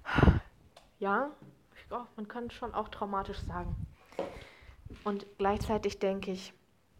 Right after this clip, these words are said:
bin ich super dankbar, dass ich jedes Mal reanimiert wurde und auch jedes Mal zurückgekommen bin. Und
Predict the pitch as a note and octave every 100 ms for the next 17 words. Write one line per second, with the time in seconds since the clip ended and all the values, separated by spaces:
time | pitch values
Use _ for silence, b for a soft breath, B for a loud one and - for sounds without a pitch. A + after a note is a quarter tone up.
0 | - - - - - _ _ - - A3+
1 | G#3+ - A3+ G3+ F#3+ F#3+ F#3+ F#3 G3 -
2 | G#3 G3 F#3+ - - A3+ - G#3+ G#3 G3
3 | F#3+ G3+ G#3+ - - G#3 F#3+ F#3+ F#3+ G3+
4 | - G3+ G3 G3+ G3+ - G3 - G3 -
5 | - F#3+ G3 G3 G3 F#3+